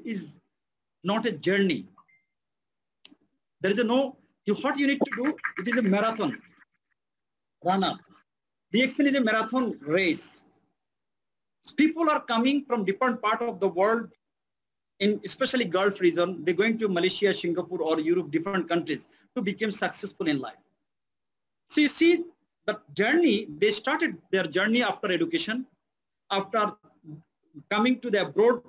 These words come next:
and to different countries, different, and organization, even their own country. Almost, I would like to mention here,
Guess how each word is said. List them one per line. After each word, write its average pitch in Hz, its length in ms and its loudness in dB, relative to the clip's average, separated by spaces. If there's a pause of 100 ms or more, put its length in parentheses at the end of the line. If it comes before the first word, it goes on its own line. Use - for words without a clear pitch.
(340)
and 190 220 -2
to 220 80 -2
different 202 460 -2
countries, 202 340 -2
different, 185 460 -4
and 180 220 0
organization, 190 540 0
even 196 180 0
their 190 140 2
own 220 220 0
country. 214 460 -4 (360)
Almost, 190 600 -2
I 208 140 2
would 233 120 -2
like 277 280 0
to 294 160 -4 (140)
mention 220 400 0
here, 170 340 -2